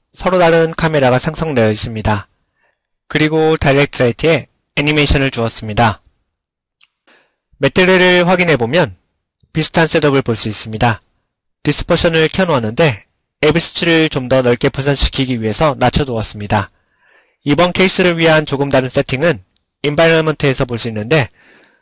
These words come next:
보시는 것과 같은 두 효과를 추가해두었습니다. 브이레이 인바이러먼트 포그는 공기 중에 코어 스틱을 만들어주기 위해서 추가했고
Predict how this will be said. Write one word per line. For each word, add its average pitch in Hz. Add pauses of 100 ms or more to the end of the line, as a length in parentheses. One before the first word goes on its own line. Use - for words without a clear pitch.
(200)
보시는 165
것과 151
같은 151
두 147
효과를 135
추가해두었습니다. 110 (800)
브이레이 180
인바이러먼트 165
포그는 135 (220)
공기 156
중에 160
코어 180
스틱을 170
만들어주기 123
위해서 117
추가했고 123